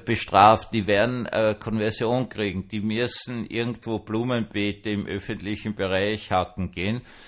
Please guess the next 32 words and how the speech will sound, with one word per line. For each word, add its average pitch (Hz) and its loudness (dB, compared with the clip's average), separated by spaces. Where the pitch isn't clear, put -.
und 107 2
mindestens 113 2
ein 90 0
halbes 101 0
Jahr, 98 2
wenn 101 2
nicht 104 0
ein 90 0
Jahr, 95 2
jedes, 98 -4
äh, 80 -6
jede 92 -2
Woche 101 -2
beim 90 -2
Amtsarzt 98 -2
antanzen 95 0
und 92 -2
Urin 101 -2
abgeben, 95 -4
ob's - -2
eh 123 2
nix - 0
mehr 90 0
im 82 -4
Urin 80 -6
haben. 80 -4
Und 90 -6
das 104 -4
ist 104 -8
total 87 -2
beschissen, - -4
Lea. 69 -6